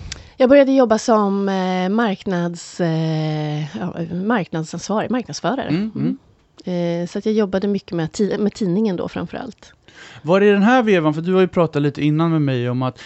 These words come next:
Speaker 2: ni var med och startade den här tidningen. Om jag inte minns fel nu så var det Byggvärlden den hette.
Speaker 1: Mm.
Speaker 2: Är det i den här vevan, eh, du och ni tog fram det här? Eller berätta lite den
Speaker 1: Ja.
Speaker 2: resan.
Speaker 1: Eh, jag hade en kollega som heter Marie Pettersson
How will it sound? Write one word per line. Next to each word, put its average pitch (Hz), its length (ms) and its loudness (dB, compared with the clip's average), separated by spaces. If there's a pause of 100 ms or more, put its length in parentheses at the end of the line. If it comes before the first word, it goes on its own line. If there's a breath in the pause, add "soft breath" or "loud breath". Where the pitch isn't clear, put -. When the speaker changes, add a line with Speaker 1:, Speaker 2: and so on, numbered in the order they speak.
(120)
Speaker 2:
ni 139 80 -2
var 139 140 0
med 127 140 -2
och 123 80 -6
startade 151 640 2
den 120 120 -2
här 110 160 -6
tidningen. 117 540 -6
Om 135 160 -2
jag 147 120 2
inte 147 180 -4
minns 151 240 0
fel 143 200 0
nu 117 80 -4
så 117 120 -10
var 110 80 -4
det 113 60 -8
Byggvärlden 127 800 -2
den 98 100 -10
hette. 196 140 2
Speaker 1:
Mm. 339 180 4 (300 loud breath)
Speaker 2:
Är 151 160 0
det 165 60 2
i 170 40 2
den 175 100 0
här 214 200 2
vevan, 123 540 0
eh, 113 640 -6
du 123 460 -8 (280)
och 127 360 -10
ni 120 220 -6
tog 135 220 -10
fram 208 320 0
det 107 80 -6
här? - 300 -10
Eller 131 140 -4
berätta 165 400 -4
lite 127 200 -6
den 127 140 -2
Speaker 1:
Ja. 330 300 6
Speaker 2:
resan. - 280 -6 (460 loud breath)
Speaker 1:
Eh, 220 200 0
jag 254 100 0
hade 285 180 2
en 285 80 4
kollega 247 360 0
som 220 120 0
heter 220 140 -4
Marie 196 360 0 (100)
Pettersson 214 640 -4